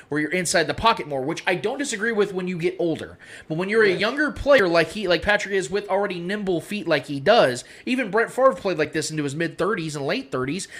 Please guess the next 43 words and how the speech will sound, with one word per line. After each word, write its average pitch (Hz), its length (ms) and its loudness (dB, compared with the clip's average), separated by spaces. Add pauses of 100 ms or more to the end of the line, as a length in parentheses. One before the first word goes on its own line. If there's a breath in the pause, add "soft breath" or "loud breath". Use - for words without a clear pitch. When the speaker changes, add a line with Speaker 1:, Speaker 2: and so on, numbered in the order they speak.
(100)
Speaker 1:
He 190 100 -4
was 180 120 0
more 185 180 -4
nimble, 202 340 0
and 170 100 -2
he 277 120 2
Speaker 2:
Aaron 104 100 0
Speaker 1:
played 208 220 2
two 107 80 0
hundred 220 260 2
ninety-two 226 420 0
Speaker 2:
Rodgers. 202 80 -6
Speaker 1:
consecutive, 196 560 -2
or 175 200 0
two 190 120 -4
hundred 226 140 -2
ninety-seven 214 420 -2
consecutive 175 460 -4
games. 208 260 2
Yeah, 247 120 4
Speaker 2:
Aaron 110 120 0
Rodgers 110 280 -2
pushing 180 240 -4
Speaker 1:
more, 240 120 2
Speaker 2:
forty, 120 200 -2
guys. 92 260 -2
Speaker 1:
more 247 140 2
Speaker 2:
Like, - 20 -4
what 233 60 -2
Speaker 1:
nimble, 233 240 4
Speaker 2:
are - 20 2
we 190 60 -2
Speaker 1:
yes, 196 140 4
Speaker 2:
talking 180 120 -4
Speaker 1:
more 233 80 0
Speaker 2:
about? 220 60 -6
Speaker 1:
nimble 233 240 -2
in 185 60 -6
the 170 60 -4
pocket. 165 360 0
Speaker 2:
Right. - 80 -12
Speaker 1:
Patrick 220 300 -2
Mahomes 202 220 -4